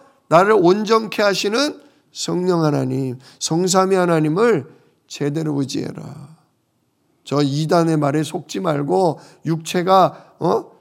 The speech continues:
육체는 원래 들어온 거고 육체는 이제 나하고 상관없다. 그런 거짓말하면서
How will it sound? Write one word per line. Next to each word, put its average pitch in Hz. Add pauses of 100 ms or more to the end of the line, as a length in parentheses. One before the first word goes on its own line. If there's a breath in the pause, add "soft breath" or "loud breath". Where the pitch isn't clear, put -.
(160)
육체는 185
원래 156
들어온 170
거고 160 (340 soft breath)
육체는 180
이제 165
나하고 160
상관없다. 185 (760)
그런 156
거짓말하면서 139